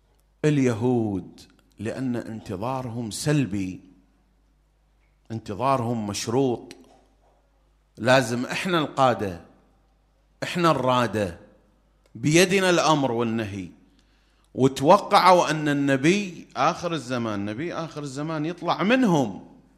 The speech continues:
فشافوا لا، طلع عربي،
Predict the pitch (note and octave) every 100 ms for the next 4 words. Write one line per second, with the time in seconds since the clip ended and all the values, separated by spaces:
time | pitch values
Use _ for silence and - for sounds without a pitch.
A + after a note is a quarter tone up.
0 | _ _ _ _ _ _ _ _ - A#2
1 | D3 C#3+ A#2 A#2 E3+ - - A#2 G#2+ -
2 | - F#3+ G3+ F3+ E3 D3+ C3